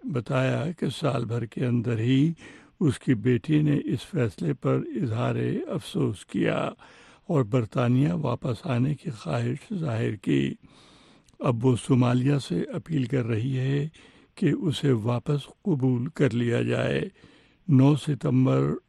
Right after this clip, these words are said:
دو ہزار چودہ، چار افراد پر مشتمل ایک خاندان جرمنی سے ترکی کے لیے روانہ ہوا۔ ان میں دو بہنیں، ان کا بھائی اور حاملہ بیوی شامل تھی۔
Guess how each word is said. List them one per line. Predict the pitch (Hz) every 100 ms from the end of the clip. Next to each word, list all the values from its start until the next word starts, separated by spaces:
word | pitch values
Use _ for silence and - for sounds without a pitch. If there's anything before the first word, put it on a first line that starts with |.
| -
دو | 127 127 131 123
ہزار | 123 135 131
چودہ، | 113 - - 120 120 - - 226 _ _ _ _ _ _ _
چار | - 160 143 151
افراد | 135 - 135 135
پر | -
مشتمل | 123 117 - 135 127 135 349
ایک | 226 127
خاندان | - - 127 120 120 127 143
جرمنی | 131 127 110 123 135 123
سے | - 135 131 156 - - _ _
ترکی | - 131 120 208 165
کے | -
لیے | 151 127 131 123
روانہ | 202 175 131 117 117
ہوا۔ | 110 120 123 131 135 - - _ _
ان | - 139
میں | 123 123
دو | 110 123 123
بہنیں، | 123 113 127 131
ان | 135 139
کا | 113 -
بھائی | 113 107 120 123 139 143 - - _
اور | - 135 123 98
حاملہ | 123 120 120 123
بیوی | 117 110 127 123 117 185
شامل | - 175 131 113
تھی۔ | 104 - - 156